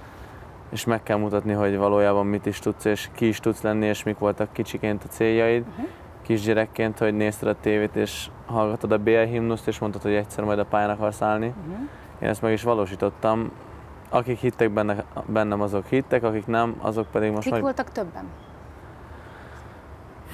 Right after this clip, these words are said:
Speaker 1: Az a baj, hogy, ö, nekem úgymond nem volt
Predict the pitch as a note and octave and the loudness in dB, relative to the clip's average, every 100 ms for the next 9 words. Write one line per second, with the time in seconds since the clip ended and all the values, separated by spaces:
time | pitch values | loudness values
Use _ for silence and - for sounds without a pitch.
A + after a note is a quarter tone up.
0 | - - - - - - - - - - | -10 -8 -10 -14 -16 -16 -16 -16 -4 0
1 | D3+ C#3 A#2 A#2 A2+ A#2 A2+ A2+ A2+ A2+ | 2 4 4 4 4 4 4 4 4 2
2 | A2+ A#2+ A2+ A2+ - A#2+ A2 A#2 A2+ A2+ | 2 2 2 0 -2 0 2 4 4 2
3 | G#2+ - - - - - - - - A2+ | -2 -10 -18 -20 -20 -20 -20 -18 -2 2
4 | B2+ A#2+ G#2+ G2+ G2+ | 2 4 6 6 4